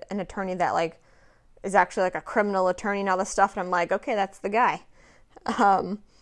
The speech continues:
and, like, for whatever reason, I had, I had his name and number. I remembered it 'cause I had to, like, send some correspondence at work. So I, like, called him, got the appointment set up and, and all that. And then the, the ne-,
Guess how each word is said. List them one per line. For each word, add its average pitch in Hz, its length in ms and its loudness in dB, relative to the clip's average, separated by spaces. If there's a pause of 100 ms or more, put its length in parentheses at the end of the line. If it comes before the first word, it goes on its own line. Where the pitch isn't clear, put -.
(400)
and, 214 120 -2
like, 214 140 0
for 226 160 2
whatever 262 320 6
reason, 214 300 2
I 180 140 2
had, 196 520 4 (160)
I - 60 2
had 196 240 0
his 190 240 -4
name 175 240 0
and 170 80 -6
number. 175 360 2
I 180 140 4
remembered 190 460 2
it - 120 -2
'cause - 140 -8
I 185 60 2
had 180 100 2
to, 175 60 0
like, 175 260 -2
send 208 260 -8
some 175 140 -8
correspondence 180 640 -2
at - 100 -8
work. 185 300 -4 (460)
So - 160 0
I, 185 120 8
like, 175 300 0 (320)
called 240 320 6
him, 202 400 0
got 190 320 6
the 226 80 4
appointment 202 460 -2 (320)
set 196 240 0
up 190 180 4
and, 160 300 -6
and 180 120 -8
all 180 140 0
that. 175 240 0
And - 20 -6
then 202 140 -4
the, 185 180 -8
the 202 120 -2
ne-, 185 180 -2